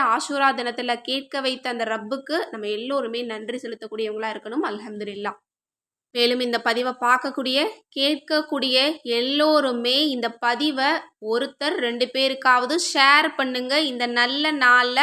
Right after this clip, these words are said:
அவங்க இந்த வார்த்தைகளை கேட்டு அவங்க ஆமீன் சொன்னாங்க அப்படின்னா, அதன் காரணமா அவங்களுடைய துஆவும் கபூலாகும். இன்னும் அதன் காரணமா நம்முடைய துஆவும் கபூலாகும். இது ஒரு அவசியமான ஒரு பதிவு. இதை நீங்க பகிர்றது அப்படிங்கிறதே நீங்க ஒரு நல்லமல் செய்த ஒரு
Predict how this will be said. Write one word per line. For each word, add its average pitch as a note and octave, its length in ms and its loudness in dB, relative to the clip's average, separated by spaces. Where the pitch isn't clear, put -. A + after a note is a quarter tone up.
அவங்க C4+ 440 0
இந்த B3 220 -2
வார்த்தைகளை B3 600 2
கேட்டு C4+ 380 -2
அவங்க C4 320 2
ஆமீன் C4 360 0
சொன்னாங்க B3 300 -2
அப்படின்னா, A#3+ 340 -2
அதன் C4 280 0
காரணமா C#4+ 520 6
அவங்களுடைய C#4+ 520 0
துஆவும் C4+ 440 4
கபூலாகும். C#4+ 600 4
இன்னும் C4+ 260 0
அதன் A#3+ 220 -4
காரணமா B3 440 2
நம்முடைய D4 460 0
துஆவும் B3+ 400 2
கபூலாகும். B3 560 0
இது A3 140 -4
ஒரு A3+ 180 4
அவசியமான C#4+ 880 4
ஒரு B3 180 2
பதிவு. A#3 360 -2
இதை A3 240 0
நீங்க A3+ 300 -4
பகிர்றது D4+ 640 0
அப்படிங்கிறதே D#4+ 800 4
நீங்க D4 220 0
ஒரு A#3+ 180 0
நல்லமல் D#4 600 2
செய்த C#4 280 -2
ஒரு B3 180 2